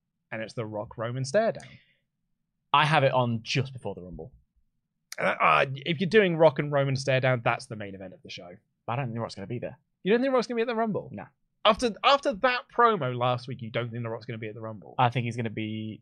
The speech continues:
Speaker 2: there after the Rumble. I don't think he's gonna be there at the Rumble. I think they're gonna pi-, pile them high, pin 'em all. Main event,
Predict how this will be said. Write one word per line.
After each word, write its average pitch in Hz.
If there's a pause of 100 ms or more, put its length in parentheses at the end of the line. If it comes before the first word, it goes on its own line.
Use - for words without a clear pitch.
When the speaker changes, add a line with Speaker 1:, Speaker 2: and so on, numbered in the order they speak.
(140)
Speaker 2:
there 113
after -
the -
Rumble. 104 (100)
I 127
don't 117
think 117
he's 113
gonna 113
be 113
there 107
at -
the -
Rumble. 92 (180)
I 123
think 120
they're 113
gonna 110
pi-, 156
pile 196
them 180
high, 135 (180)
pin 202
'em 139
all. 120 (800)
Main 143
event, 117